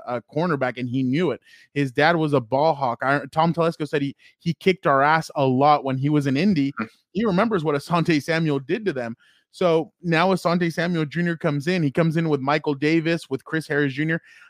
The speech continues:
I think he's gonna stick to Chris Harris Junior a lot just because they're kind of the same size. Uh, Asante Samuel Junior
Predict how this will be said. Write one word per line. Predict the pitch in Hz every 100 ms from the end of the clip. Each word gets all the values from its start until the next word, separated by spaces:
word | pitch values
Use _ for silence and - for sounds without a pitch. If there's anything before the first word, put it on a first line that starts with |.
| _
I | 170 247
think | - 294
he's | - 240
gonna | 190 226
stick | 185 - 196 -
to | 180
Chris | - 185
Harris | 190 175 143
Junior | 170 170
a | 139
lot | 123 135 165
just | 143 160
because | 165 165
they're | 147
kind | 139 165
of | 165
the | 135
same | - 151 147
size. | - 139 156 160 _ _ _ _ _ _ -
Uh, | 151
Asante | 143 190 208 190
Samuel | 185 190 180 156
Junior | 139 180 170 135 110